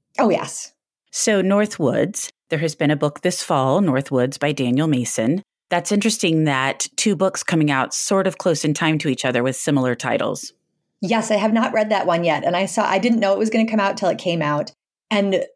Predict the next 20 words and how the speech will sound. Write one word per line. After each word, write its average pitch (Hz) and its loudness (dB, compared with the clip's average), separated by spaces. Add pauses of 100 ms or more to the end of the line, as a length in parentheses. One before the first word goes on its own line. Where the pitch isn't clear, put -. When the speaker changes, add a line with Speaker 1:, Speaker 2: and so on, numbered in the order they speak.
(160)
Speaker 1:
it's, 226 -2
I, 202 2
I, 190 0
I, 175 2
it's 175 -2
definitely 220 0
on 165 0
my 156 0
to 175 -2
be 156 2
read 151 2
list 143 0
because 160 -2
it, 143 0
it 160 -6
has 160 -2
gotten 165 0
just 170 -2
amazing 160 0
reviews. 151 0